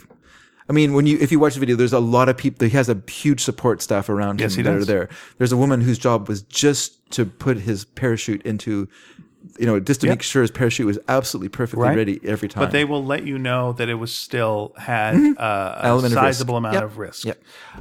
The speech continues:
Speaker 2: Um, but, but, and so, uh, I was watching this video about it, and they were showing, showing this and
Speaker 1: Yeah.
Speaker 2: him doing the thing and all the prep, and then afterwards, uh, someone was talking about it and was saying just like,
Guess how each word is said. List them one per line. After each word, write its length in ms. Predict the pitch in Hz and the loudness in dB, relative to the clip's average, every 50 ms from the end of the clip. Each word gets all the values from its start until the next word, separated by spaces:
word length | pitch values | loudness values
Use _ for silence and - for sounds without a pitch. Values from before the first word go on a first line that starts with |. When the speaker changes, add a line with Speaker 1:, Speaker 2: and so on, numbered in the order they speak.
| - - | -4 0
Speaker 2:
Um, 560 | 117 117 113 113 113 110 110 110 110 107 - _ _ _ - | 2 2 2 2 2 0 -2 -4 -6 -8 -10 _ _ _ -10
but, 260 | - 143 143 - - _ _ - | -6 -6 -6 -6 -8 _ _ -10
but, 140 | - 131 - - | -10 -8 -6 -4
and 200 | 147 139 135 - | -4 -4 -4 -2
so, 400 | - 151 139 135 135 123 123 - _ _ _ _ _ - - | -2 0 0 0 0 -2 -6 -14 _ _ _ _ _ -8 -6
uh, 40 | 123 120 117 117 117 110 104 | -4 -4 -2 -4 -4 -2 -2
I 40 | 120 | -4
was 120 | 135 127 | -4 -4
watching 240 | 151 160 156 156 147 | -6 -6 -6 -6 -8
this 80 | 139 127 | -8 -8
video 260 | - 131 127 127 120 | -8 -6 -4 -4 -4
about 240 | 110 113 107 104 110 | -2 -2 -4 -4 -4
it, 40 | 107 | -6
and 100 | - 117 | -8 -8
they 60 | 110 | -10
were 80 | 104 110 | -10 -10
showing, 480 | - - 123 117 120 117 117 113 117 - _ _ | -10 -6 -4 -4 -4 -4 -6 -8 -10 -14 _ _
showing 320 | - - - 117 110 107 104 | -16 -10 -8 -8 -8 -6 -8
this 200 | 110 110 - - | -10 -10 -10 -12
and 200 | 101 95 - _ _ - | -14 -14 -14 _ _ -4
Speaker 1:
Yeah. 120 | 110 104 - | -2 -2 -2
Speaker 2:
him 140 | - 120 113 | 0 -2 -2
doing 180 | 120 120 117 | -2 -4 -4
the 80 | 113 117 | -4 -6
thing 300 | - 120 113 113 110 107 | -6 -6 -6 -6 -6 -8
and 80 | 107 | -6
all 100 | 110 113 | -6 -6
the 80 | 110 110 | -6 -8
prep, 380 | - - 107 101 107 - - 110 | -8 -6 -4 -4 -4 -6 -8 -10
and 120 | 101 101 | -8 -8
then 220 | 101 104 101 104 _ _ - - - - | -10 -10 -12 -14 _ _ -20 -18 -8 -2
afterwards, 520 | - 135 131 - - 135 127 123 120 - - - | -2 -2 -2 -2 -4 -4 -2 -2 -4 -6 -10 -10
uh, 580 | - 107 110 104 104 104 92 - - - - | -8 -6 -6 -6 -6 -8 -10 -12 -12 -14 -12
someone 240 | - - 143 123 120 | -8 -6 -4 -4 -4
was 140 | 113 117 - | -6 -4 -2
talking 260 | 139 123 123 123 123 | -2 -2 0 -2 -2
about 180 | 113 113 110 104 | -2 -2 -2 -2
it 100 | 101 107 | -4 -4
and 120 | 110 113 | -4 -6
was 100 | 113 113 | -6 -6
saying 360 | - - 123 117 113 110 110 | -4 -4 -2 -2 -2 -4 -4
just 180 | 107 110 - - | -4 -6 -4 -4
like, 180 | 107 110 98 | -4 -6 -6